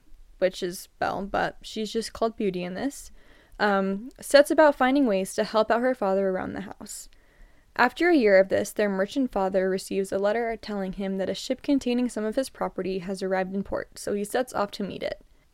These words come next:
He asks his daughters what gifts they would like him to bring him back for them. The two eldest daughters ask for expensive gowns and jewels, but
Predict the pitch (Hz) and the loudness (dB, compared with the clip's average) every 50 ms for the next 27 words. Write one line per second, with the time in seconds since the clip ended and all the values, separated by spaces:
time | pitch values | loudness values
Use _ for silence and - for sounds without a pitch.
0 | _ - 214 226 233 - 220 220 226 254 - - - - - - - 269 269 - | _ -14 -8 -6 -2 0 2 2 2 2 0 -6 -14 -14 -14 -8 -6 -6 -4 -2
1 | - 208 196 196 196 196 196 196 - - - 208 - - 214 226 - - - 247 | -2 -2 0 0 0 0 -2 -2 -2 -4 -4 -4 0 -2 -2 -2 -2 -4 0 0
2 | 254 285 311 302 254 220 208 202 196 - - 208 208 202 190 196 196 196 196 202 | 2 2 2 2 2 0 0 0 0 0 0 -2 0 0 -2 -2 -2 -2 -2 -2
3 | 196 190 - - - - - - - - - 226 - _ - _ _ _ _ _ | -2 -2 -4 -6 -8 -10 -12 -12 -10 -10 -14 -14 -16 _ -20 _ _ _ _ _
4 | _ _ _ _ - 233 220 - - 262 247 - 247 254 247 294 294 - - 202 | _ _ _ _ -4 -4 -2 0 0 2 4 6 6 6 4 2 -2 0 0 0
5 | 196 190 190 190 202 202 - - 202 202 - - - 240 233 233 - - 226 214 | 0 2 2 0 0 0 -2 -4 -4 -4 -4 -4 0 0 0 0 0 -2 -2 -2
6 | 220 - 277 254 - 208 190 196 202 - 226 226 208 190 180 180 180 185 190 - | -2 -2 -4 -2 0 0 0 0 0 0 -2 -2 0 0 -2 -2 -2 -4 -6 -8
7 | - _ _ _ - - _ _ - 208 208 - | -16 _ _ _ -20 -20 _ _ -2 -2 -2 -2